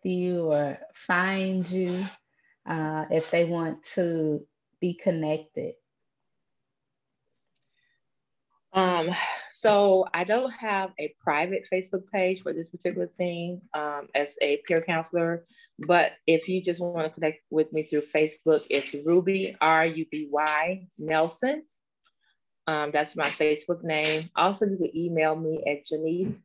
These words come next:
Speaker 2: J A N I E C E, Nelson, N E L S O N, the number eight at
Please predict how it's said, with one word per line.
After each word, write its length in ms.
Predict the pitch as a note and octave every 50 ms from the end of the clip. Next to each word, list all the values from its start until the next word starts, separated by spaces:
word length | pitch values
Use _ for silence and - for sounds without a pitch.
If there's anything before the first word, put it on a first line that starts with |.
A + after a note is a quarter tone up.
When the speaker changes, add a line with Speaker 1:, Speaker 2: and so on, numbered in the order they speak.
| - C3+ C3+
Speaker 2:
J 440 | D#3 D#3+ D#3+ D3+ D3+ D#3+ F3 F#3 - -
A 320 | D#3 D#3+ E3+ F#3+ G3+ - -
N 440 | E3 D3+ D3 C#3+ C#3+ C#3+ D3+ F3+ - _ _ _ _ _ _ _ -
I 300 | D#3 D#3 D#3 D#3+ D#3+ -
E 320 | - F3 F3 F#3 F#3+ G3+ G#3+ - _ _ _ _ -
C 220 | G3+ G3+ G3+ - -
E, 340 | G#3 G#3 G#3 G#3+ A3 A#3 A3+ - _ _ _ _
Nelson, 920 | - D#3 D#3+ D#3+ D#3+ D#3+ D#3+ D#3 D#3+ F#3 - _ - A3 A3 A#3 C4 C4+ C4+ _ _ _ _ _ -
N 200 | E3+ E3+ E3+ F3+
E 340 | - F3 F3+ D#3+ - - D3+
L 400 | D3+ D3+ D3+ D3+ D#3 D3+ - - -
S 260 | - D3 D3+ - -
O 160 | - D3 C#3+ -
N, 420 | - E3 E3 E3+ F3 F#3 G3+ G3+ - -
the 180 | E3 E3 E3+
number 440 | D#3 D#3 D#3+ D#3+ D#3 D#3+ D#3+ D3 - - -
eight 300 | - D#3+ F3+ - - _ - - _ _ _ _
at 180 | - - - -